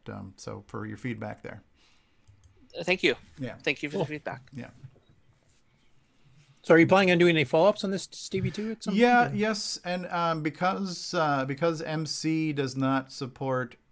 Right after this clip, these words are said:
Speaker 1: uh, the Pi DriveWire version of M C doesn't support a few things, um, I'm gonna wait on that,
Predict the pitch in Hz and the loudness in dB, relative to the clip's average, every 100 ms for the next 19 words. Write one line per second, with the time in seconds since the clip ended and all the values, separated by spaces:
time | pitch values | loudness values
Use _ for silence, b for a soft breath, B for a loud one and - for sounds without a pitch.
0 | - 123 117 110 123 120 143 139 143 135 | -10 -8 -8 -10 -10 -6 -4 -4 -2 -2
1 | 139 135 123 123 117 123 127 113 117 117 | -2 -2 -2 -4 -6 -6 -6 -6 -6 -6
2 | 127 117 113 117 - - 123 113 - 123 | -6 -6 -6 -10 -14 -8 -6 -6 -8 -8
3 | 113 127 117 104 98 - - 117 110 107 | -6 -6 -6 -8 -12 -16 -14 -10 -8 -8
4 | 104 104 _ _ _ _ _ _ - 120 | -10 -14 _ _ _ _ _ _ -10 -6
5 | 123 113 107 101 - _ _ _ - 120 | -4 -4 -6 -10 -16 _ _ _ -12 -8
6 | 113 95 - | -8 -8 -12